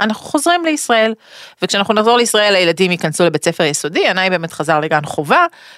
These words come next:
והבנות, אה, חזרו לכיתה ב', ואנחנו נעבור את ההתאקלמות הזאת בחזרה. אחד הדברים שהיו הכי חסרים לי בחו"ל, אה, זה הישראליות. אה,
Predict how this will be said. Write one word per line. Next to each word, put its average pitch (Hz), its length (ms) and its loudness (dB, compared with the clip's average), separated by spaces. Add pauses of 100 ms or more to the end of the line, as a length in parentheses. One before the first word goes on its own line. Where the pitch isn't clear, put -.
(100)
והבנות, 170 600 -2
אה, 180 140 2
חזרו 165 260 -2
לכיתה 165 460 -2
ב', 277 60 0 (600)
ואנחנו 190 260 0
נעבור 196 320 4
את 254 80 0
ההתאקלמות 185 560 -2
הזאת 175 220 -2
בחזרה. 143 460 -6 (840)
אחד 202 180 2
הדברים 185 300 0
שהיו 175 240 0
הכי 180 220 -2
חסרים 175 460 -4
לי 170 80 0
בחו"ל, 202 500 0 (600)
אה, 156 60 0 (880)
זה 156 160 -4
הישראליות. 147 880 -2 (520)
אה, 151 280 -2